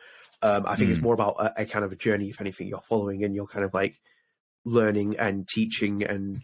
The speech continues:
Speaker 1: morals and ethics. And, um, t-, Life is Strange two as well, like, hasn't aged as well as Life is Strange one, more so on the,
Speaker 2: No.
Speaker 1: on the themes they covered. Um,
Speaker 2: Yeah.
Speaker 1: I think I said to Adam before, it's like, I think it's like a time capsule a little bit, this game. It's stuck
Speaker 2: Mm-hmm.
Speaker 1: in,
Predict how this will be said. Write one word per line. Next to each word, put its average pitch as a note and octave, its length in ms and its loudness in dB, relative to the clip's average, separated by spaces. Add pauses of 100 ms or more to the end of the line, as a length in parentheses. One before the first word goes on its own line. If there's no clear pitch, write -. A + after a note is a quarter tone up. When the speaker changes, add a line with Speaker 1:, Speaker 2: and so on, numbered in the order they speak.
(140)
Speaker 1:
morals A2 640 0
and G#2+ 160 -4
ethics. G#2 560 -2
And, G#2 180 -2 (360)
um, G#2+ 420 2 (460)
t-, - 140 0
Life D#3 200 2
is E3 60 -2
Strange E3+ 240 4
two E3 120 6
as C#3+ 80 4
well, C#3+ 140 6
like, B2 220 2 (260)
hasn't D#3 340 0 (120)
aged D#3 340 2 (120)
as C#3 240 2
well C#3 260 6
as C3+ 120 0
Life C#3+ 260 2
is D3+ 60 0
Strange D3+ 300 0
one, F3 280 2
more B2 300 2
so A#2+ 220 2
on A2+ 140 2
the, A2+ 200 0
Speaker 2:
No. F#2+ 240 6
Speaker 1:
on - 0 -
the E2 180 2
themes A2+ 300 2
they G#2+ 80 0
covered. - 420 -6 (600)
Um, G#2+ 280 4
Speaker 2:
Yeah. F2+ 180 2 (120)
Speaker 1:
I A#2 80 0
think C3 160 4
I B2 40 2
said A#2+ 180 -2
to - 100 0
Adam A2+ 180 2
before, G#2+ 300 0
it's G#2 120 0
like, - 80 0
I - 40 0
think A2+ 220 -4
it's - 100 -8
like A2 140 -4
a A2+ 60 -6
time G#2+ 420 -4
capsule - 380 -4
a F#2+ 40 0
little G2 160 2
bit, - 100 -6
this - 120 -12
game. - 240 -2
It's - 200 -4
stuck A2 160 4
Speaker 2:
Mm-hmm. D#2 120 -2
Speaker 1:
in, G#2+ 180 0